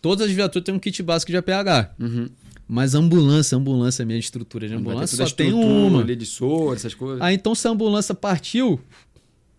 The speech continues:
Speaker 1: aí a gente tá no caminho de regresso pra base, aí pega outro.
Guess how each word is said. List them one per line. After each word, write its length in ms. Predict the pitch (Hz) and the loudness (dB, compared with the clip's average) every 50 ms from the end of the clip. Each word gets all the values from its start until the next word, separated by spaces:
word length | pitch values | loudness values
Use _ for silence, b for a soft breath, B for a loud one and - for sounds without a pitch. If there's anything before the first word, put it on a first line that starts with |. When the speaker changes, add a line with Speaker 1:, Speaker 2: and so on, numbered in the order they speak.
| _ _ _ b b b b b b b _ | _ _ _ b b b b b b b _
Speaker 1:
aí 300 | - 143 147 165 185 196 | -2 2 2 4 4 4
a 60 | 190 | 4
gente 220 | 180 190 190 - | 2 2 0 -2
tá 100 | - 185 | -2 -2
no 80 | 180 185 | -2 -2
caminho 360 | 180 185 170 170 165 165 170 | -2 -2 -2 -2 -2 -2 -2
de 80 | 156 151 | 0 0
regresso 380 | 151 151 147 139 143 143 - | 0 2 0 0 -2 -2 -4
pra 140 | - 151 131 | -4 -6 -4
base, 460 | 127 131 156 185 202 196 170 131 117 - - | -4 -2 -2 0 0 0 0 -2 -4 -4 -4
aí 180 | - 135 147 | -2 -2 -2
pega 300 | 147 - - 170 175 185 | -2 -2 -2 0 0 2
outro. 440 | 175 165 160 165 160 160 - 110 104 | 2 2 4 2 2 0 -2 -8 -10